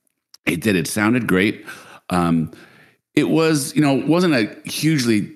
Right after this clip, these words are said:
trafficked thing. You know, some people would grab some dinner and would sit down and listen to music here and there.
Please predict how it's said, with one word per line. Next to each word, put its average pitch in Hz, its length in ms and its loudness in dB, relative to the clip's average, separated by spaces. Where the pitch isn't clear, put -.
trafficked 120 440 -2
thing. 82 460 -2
You - 80 2
know, 120 60 2
some 123 180 -2
people 123 280 0
would 107 140 -6
grab 98 220 2
some 101 120 2
dinner 92 240 2
and 90 120 2
would 80 100 -2
sit - 140 -10
down 82 180 0
and 82 80 2
listen 80 240 -2
to 80 40 2
music 80 340 0
here 80 120 -2
and 80 120 2
there. 80 180 2